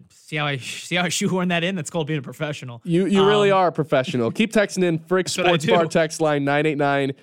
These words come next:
Speaker 2: eight three seven, six one two five. I, again, I, I'm not mad. I'm not saying the Lions sat back and lost this trade deadline at all.
Speaker 1: You're
Speaker 2: Under
Speaker 1: just underwhelmed.
Speaker 2: un-,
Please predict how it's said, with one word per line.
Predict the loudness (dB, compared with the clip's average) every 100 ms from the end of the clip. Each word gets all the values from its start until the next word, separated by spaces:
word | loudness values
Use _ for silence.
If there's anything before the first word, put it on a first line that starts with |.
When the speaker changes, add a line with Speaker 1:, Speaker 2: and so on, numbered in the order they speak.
| _ _ 0
Speaker 2:
eight | 0 2
three | 0
seven, | 2 2 2 2 0 -2 _ _
six | -8 -2 -2 -2 0
one | 2 2
two | 0 2 0
five. | 0 0 0 -4 -6 -4
I, | -4
again, | -2 0 0 0 -6 _ _ _ _ -18
I, | -6
I'm | 0 2
not | 2 0
mad. | 0 2 4 2 2
I'm | 0
not | 0 -2 -2
saying | -2 0 0
the | 0
Lions | 0 0 0 -2 -8 _ _ _ _ _ _
sat | -8 0 2 2 2
back | 2 2 0
and | 0 0 0
lost | 2 2 2 -2 -4
this | -4 -4
trade | -2 0 0
deadline | -2 -2 -8 -12 _ _
at | 0 0 0
all. | 0 0 -2 _ _ 0
Speaker 1:
You're | 2
Speaker 2:
Under | 2
Speaker 1:
just | 0
underwhelmed. | 0 -2 -2 -2 -2 0
Speaker 2:
un-, | 0